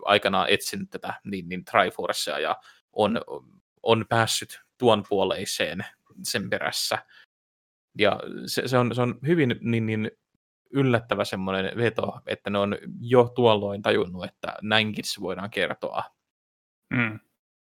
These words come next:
Speaker 1: Ja tosiaan sitten tää puolivälin twisti, missä paljastuu, että hei, et sä luulit, että sä oot päässyt pelin läpi, niin ha, ha, ha, tässä meillä on vielä kokonainen toinen peli jäljellä,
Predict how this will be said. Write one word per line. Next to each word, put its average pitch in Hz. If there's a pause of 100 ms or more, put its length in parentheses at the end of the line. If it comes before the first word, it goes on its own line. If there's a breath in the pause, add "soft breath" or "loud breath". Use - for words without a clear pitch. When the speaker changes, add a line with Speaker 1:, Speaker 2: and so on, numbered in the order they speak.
(120)
Speaker 1:
Ja 127
tosiaan 117
sitten 107
tää 110
puolivälin 101
twisti, 107
missä 98
paljastuu, 101
että 98
hei, 147
et 110
sä -
luulit, 113
että -
sä 113
oot -
päässyt -
pelin 107
läpi, 110
niin -
ha, 123
ha, -
ha, 127
tässä 117
meillä 110
on 110
vielä 113
kokonainen 123
toinen 120
peli 107
jäljellä, 110